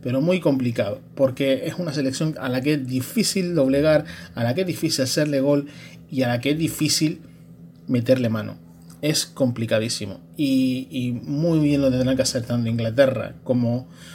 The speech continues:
como Croacia, sobre todo, a, usando el balón, viene usando el balón parado, viene usando el, con el balón en juego, para hacerle gol a esta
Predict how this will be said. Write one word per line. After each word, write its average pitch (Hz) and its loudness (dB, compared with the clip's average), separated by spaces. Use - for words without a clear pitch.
como 127 0
Croacia, 147 4
sobre 120 -2
todo, 139 4
a, 123 -4
usando 165 0
el 143 6
balón, 147 6
viene 165 2
usando 151 0
el 139 2
balón 135 4
parado, 127 4
viene 131 2
usando 117 0
el, 113 -4
con 113 -4
el 113 -2
balón 117 0
en 113 0
juego, 160 0
para 131 4
hacerle 147 4
gol 143 8
a 135 2
esta 120 -4